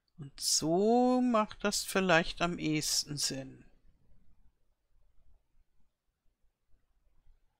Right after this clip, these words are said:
Und da unter dem anderen Fenster mit dem Vorhang, äh, lasse ich erstmal leer.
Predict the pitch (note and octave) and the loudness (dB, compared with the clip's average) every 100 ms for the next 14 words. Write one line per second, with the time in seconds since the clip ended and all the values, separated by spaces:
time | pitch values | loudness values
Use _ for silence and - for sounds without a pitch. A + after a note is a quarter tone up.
0 | _ - - D#3+ E3+ - E3 D#3 F#3 F#3+ | _ -20 -6 -2 0 4 4 6 2 4
1 | F#3+ E3+ D#3+ D#3 F#3 A3+ A3+ - G#3 G#3 | 2 2 0 2 4 4 2 4 4 4
2 | - - G#3 G3 E3+ F3 D#3+ - - F3 | 0 0 2 2 0 -4 -6 -6 0 2
3 | G#3 A3+ A3 G#3+ - - - - - - | 4 2 -2 -4 -12 -20 -20 -18 -16 -14
4 | - - - D#3+ E3 - F3 F#3+ A#3+ - | -16 -20 -10 -4 -4 2 4 6 6 6
5 | F3+ F3 - E3+ E3+ D3+ D#3 D#3+ | 2 0 0 2 4 4 4 4